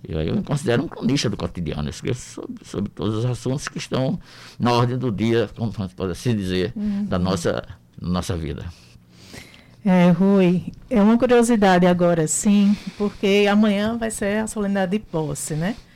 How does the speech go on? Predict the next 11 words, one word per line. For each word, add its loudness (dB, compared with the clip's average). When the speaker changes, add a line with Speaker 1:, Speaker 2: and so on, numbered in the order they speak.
Speaker 1:
Aham. -4
Speaker 2:
É, 2
você -4
chegou 0
a 4
acompanhar 0
a -2
posse -6
do -4
seu -6
pai? -2